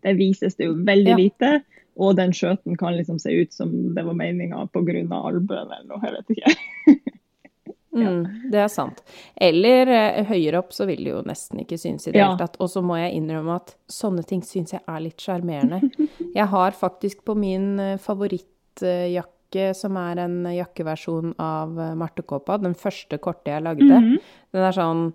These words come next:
Speaker 2: laget av et møbelstoff jeg fant på loppis som bare var, vel, jeg skjønner egentlig ikke at jeg klarte å få en hel jakke ut av det, for det var bare sånn en meter eller noe i, i lengde
Speaker 1: Ja.
Speaker 2: da, og halvannen i bredde.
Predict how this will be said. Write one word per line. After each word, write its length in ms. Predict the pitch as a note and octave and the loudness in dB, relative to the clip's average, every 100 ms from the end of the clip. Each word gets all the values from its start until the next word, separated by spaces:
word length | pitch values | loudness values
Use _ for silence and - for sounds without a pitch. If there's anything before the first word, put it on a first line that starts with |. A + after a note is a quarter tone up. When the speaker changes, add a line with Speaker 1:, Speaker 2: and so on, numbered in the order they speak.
| _ _ _ _ | _ _ _ _
Speaker 2:
laget 340 | G3 F#3+ E3 E3+ | 4 4 4 2
av 80 | F3+ | -2
et 80 | F#3 | 0
møbelstoff 760 | D#3+ C#3+ D3+ - F3 D#3+ _ | -4 -4 -6 -6 -6 -6 _
jeg 240 | F3+ E3+ E3 | -4 -2 -4
fant 260 | D#3 D3 - | -6 -8 -6
på 80 | |
loppis 380 | D#3+ D3 - D#3+ - | -8 -8 -4 -6 -4
som 140 | E3+ | -4
bare 260 | E3 D#3 D3+ | -2 -2 -4
var, 280 | D3 C#3+ C#3+ C#3+ - _ _ | -4 -4 -6 -8 -18 _ _
vel, 220 | E3 E3+ D3+ | -2 0 2
jeg 160 | F3 | 0
skjønner 340 | - D#3 D3 D#3 | 0 -6 -4 -4
egentlig 260 | D3 D#3+ | -6 -8
ikke 80 | D#3 D#3 | -8 -8
at 20 | |
jeg 140 | D#3+ | -8
klarte 240 | D#3+ C#3+ D3+ | -8 -8 -8
å 40 | |
få 100 | - | -6
en 80 | C#3+ | -6
hel 120 | C#3+ | -6
jakke 340 | C#3+ C#3+ - C#3 | -8 -10 -8 -8
ut 160 | C3+ | -6
av 80 | A#2+ | -8
det, 100 | D3+ | -8
for 120 | - | -6
det 80 | E3 | -8
var 160 | D3+ C#3+ | -6 -6
bare 180 | E3 D3 | -6 -6
sånn 240 | C#3+ C#3 | -6 -8
en 240 | C#3+ C#3 C#3 | -8 -8 -8
meter 280 | C3 - C#3 | -10 -10 -10
eller 160 | C#3 | -8
noe 220 | C#3 C#3+ C#3+ - - | -8 -10 -12 -18 -14
i, 120 | - D3+ D#3 _ _ _ - | -10 -10 -12 _ _ _ -8
i 220 | F3+ E3+ | -2 -2
lengde 260 | D#3+ D#3+ B3+ | -2 2 4
Speaker 1:
Ja. 140 | B3 C#4+ E3+ | 6 4 2
Speaker 2:
da, 80 | - | -4
og 260 | E3+ E3 E3+ | -4 -2 -2
halvannen 460 | D#3+ D3+ D3 D#3 | -4 -6 -6 -8
i 40 | D3+ | -6
bredde. 320 | E3 D3+ E3 | -6 -6 -8